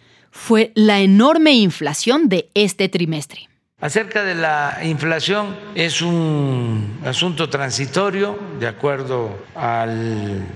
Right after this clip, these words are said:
Speaker 2: informe que me han presentado.
Speaker 1: Acabas de escuchar al presidente Andrés Manuel López Obrador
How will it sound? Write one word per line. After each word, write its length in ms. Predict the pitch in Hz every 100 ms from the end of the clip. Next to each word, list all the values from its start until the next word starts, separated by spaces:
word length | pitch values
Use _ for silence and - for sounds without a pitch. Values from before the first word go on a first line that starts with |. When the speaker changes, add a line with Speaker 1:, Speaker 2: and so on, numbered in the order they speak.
| - -
Speaker 2:
informe 480 | 120 117 160 160 143
que 120 | 127
me 420 | 123 123 117 113
han 220 | 131 143 139
presentado. 760 | 135 127 143 135 180 190 190 214 - - - - -
Speaker 1:
Acabas 400 | - 277 330 359
de 80 | 262
escuchar 480 | 196 196 - 208 254
al 100 | 226
presidente 580 | 185 156 165 202 226
Andrés 300 | 233 233 180
Manuel 320 | 151 156 190 214
López 300 | 208 185 156
Obrador 420 | 131 139 175